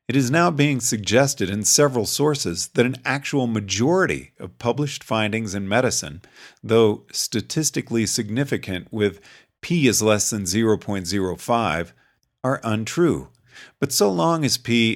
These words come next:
is less than zero point zero five remains the threshold for publication. Why should anyone hold themselves to higher standards when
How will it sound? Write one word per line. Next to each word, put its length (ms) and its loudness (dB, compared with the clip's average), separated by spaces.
is 180 -2
less 420 -4
than 280 -6
zero 320 -2
point 320 -8
zero 260 -4
five 500 -6
remains 500 0
the 100 0
threshold 640 -2
for 100 -2
publication. 800 -2
Why 160 2
should 220 0
anyone 400 -2
hold 240 4
themselves 480 0
to 100 2
higher 240 2
standards 640 -2
when 300 -6